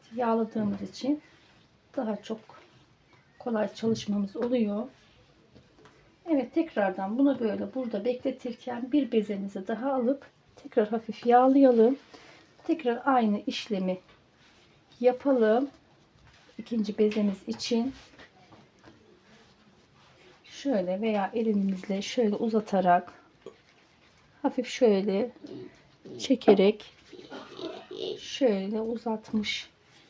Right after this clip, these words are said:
şekilde tezgahımızda tekrardan bunu da alalım. Evet, şimdi şu iki ucunu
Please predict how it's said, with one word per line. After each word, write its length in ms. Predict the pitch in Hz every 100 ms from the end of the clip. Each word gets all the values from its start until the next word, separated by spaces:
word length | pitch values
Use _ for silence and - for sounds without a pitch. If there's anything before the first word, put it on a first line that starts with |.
| _ _ _ -
şekilde 640 | - 226 - 180 185 170
tezgahımızda 1200 | - 226 226 208 202 196 202 196 - 202 196 226 - - - - - - _ _ - - - - _
tekrardan 640 | 277 - 196 190 190 202 202
bunu 200 | 226 208
da 120 | 190 - - - - - - - - _ - -
alalım. 460 | 240 226 226 254 - - - - - - - - - - - - - - _ - - - - -
Evet, 300 | 339 226 220
şimdi 600 | - - 311 220 202 202 269 - - _ _ _
şu 180 | - 311
iki 320 | 311 311 302
ucunu 420 | 247 220 214 208